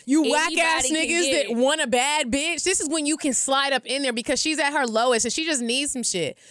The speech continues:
Speaker 1: Well, this is what happened that
Speaker 2: Need the
Speaker 1: night.
Speaker 2: weight of a
Speaker 1: Yeah.
Speaker 2: man.
Speaker 1: He had all the plugs at the club. He still does. And he's really cool. And he is attractive. He's
Speaker 2: Mm-hmm.
Speaker 1: gay. I know he's gay.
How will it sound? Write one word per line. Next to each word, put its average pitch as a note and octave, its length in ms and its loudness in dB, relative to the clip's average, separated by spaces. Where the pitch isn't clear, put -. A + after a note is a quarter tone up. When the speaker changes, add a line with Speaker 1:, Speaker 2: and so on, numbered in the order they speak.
Speaker 1:
Well, C#4 120 0
this F#4+ 180 2
is F4+ 100 0
what D4 200 0
happened A#3+ 460 -2
that F#3 180 0
Speaker 2:
Need C#3+ 80 -4
the D3 100 -2
Speaker 1:
night. G3+ 180 -2
Speaker 2:
weight A#3 380 -2
of A#3 80 -4
a - 20 0
Speaker 1:
Yeah. E4+ 180 0
Speaker 2:
man. B3 320 -2
Speaker 1:
He G4+ 140 0
had A4 100 2
all C#4 180 2
the D4 80 0
plugs A3+ 320 -2
at G#3+ 80 -6
the - 80 -6
club. C4+ 240 0
He F#4+ 60 0
still A#4 180 -2
does. G#3+ 260 0
And D4+ 180 -4
he's F#4+ 300 -6
really D#4+ 240 -2
cool. E4 400 -2
And D4+ 100 -2
he E4+ 160 -2
is E4 120 -2
attractive. B3 640 -2
He's F4 200 -2
Speaker 2:
Mm-hmm. A#3+ 80 -10
Speaker 1:
gay. G#3+ 500 0
I B3 100 0
know A#3 320 2
he's G#3+ 220 -2
gay. C3+ 320 -2